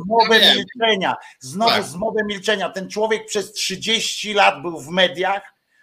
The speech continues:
Speaker 1: z czego tam dwadzieścia parę po, już po tym wyroku, po tym, i nie chodzi o wyrok. Chodzi o to, że jak ty byś, Piotrze,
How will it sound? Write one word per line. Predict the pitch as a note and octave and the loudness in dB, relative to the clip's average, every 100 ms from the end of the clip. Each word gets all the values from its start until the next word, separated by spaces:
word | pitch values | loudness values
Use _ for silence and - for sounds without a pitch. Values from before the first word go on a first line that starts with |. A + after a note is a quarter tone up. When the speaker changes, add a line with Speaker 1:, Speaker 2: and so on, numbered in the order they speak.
| _ | _
Speaker 1:
z | - | -6
czego | - F#3+ F#3+ | -2 0 2
tam | F#3+ F#3 | 0 0
dwadzieścia | E3+ F3+ A3 - G3+ F3 - F#3 F3 - | -2 -2 -4 0 4 4 2 -4 -4 0
parę | F3+ F#3+ F#3+ - | 2 0 -4 -12
po, | F#3+ | -12
już | F3+ F3+ D3+ | -10 -12 -6
po | G#3+ G3+ | 0 0
tym | G#3 F3+ | 0 0
wyroku, | F#3 E3 E3 F3 | 2 4 2 -2
po | G3+ A3+ | 0 0
tym, | G#3+ - - F#3+ | 0 -6 -16 -6
i | |
nie | G3 | -4
chodzi | G3 A#3 F#3 A#3+ | 0 0 6 4
o | |
wyrok. | G3+ B3 F3 G#2+ - - - - | 6 4 4 0 -6 -20 -20 0
Chodzi | G#3 G#3+ A3 | 0 0 -4
o | G#3 G3+ | -4 -2
to, | G3+ G3 - _ | -2 -4 -8 _
że | B2 G3 | -4 0
jak | G3 - | 0 0
ty | B3 | -2
byś, | A#3 F#3 | -2 -2
Piotrze, | - G3 F#3+ - C#3+ | 4 4 4 -4 -4